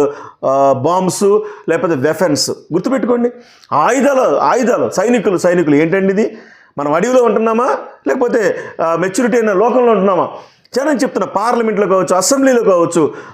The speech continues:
బైబిల్ ఏం తెలియజేస్తుందంటే, ఆ, మేము జ్ఞానం కలిగిన వాళ్ళందరూ తిట్టుకుంటూ కొట్టుకుంటూ ఉండే లోకంలో మనం ఉన్నాం.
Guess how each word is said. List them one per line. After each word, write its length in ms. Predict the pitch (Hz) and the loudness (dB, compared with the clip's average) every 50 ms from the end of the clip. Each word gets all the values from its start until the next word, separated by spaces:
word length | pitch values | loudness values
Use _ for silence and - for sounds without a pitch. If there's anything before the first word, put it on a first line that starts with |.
| - - | -12 -8
బైబిల్ 320 | 127 151 220 294 311 294 | -8 -6 -2 0 0 2
ఏం 100 | 302 277 | 2 2
తెలియజేస్తుందంటే, 1000 | 254 247 240 214 202 202 185 - - 185 143 127 110 120 123 147 185 240 262 - - - - - - - | 2 2 2 2 0 0 0 -2 -2 -2 -2 0 0 2 2 2 2 2 0 -2 -6 -12 -16 -12 -8 -6
ఆ, 260 | 156 156 156 156 156 | -4 -2 0 0 0
మేము 220 | 151 185 233 226 170 | 0 0 0 0 0
జ్ఞానం 320 | 156 160 180 226 294 294 | 0 2 2 2 0 0
కలిగిన 240 | 285 277 277 269 254 | 2 2 2 4 4
వాళ్ళందరూ 360 | 240 233 214 208 196 185 165 | 4 2 2 2 0 0 -2
తిట్టుకుంటూ 460 | - 262 240 - 302 269 311 - 294 | 0 -2 -2 0 0 -2 -2 -2 -2
కొట్టుకుంటూ 460 | - 247 214 180 214 214 214 190 214 | -2 -2 -2 -2 0 0 0 0 0
ఉండే 140 | 190 180 170 | 0 0 2
లోకంలో 360 | 156 160 180 175 196 196 185 | 2 2 2 2 2 2 2
మనం 160 | 160 147 139 139 | 2 0 0 0
ఉన్నాం. 220 | 143 147 131 | 0 0 -2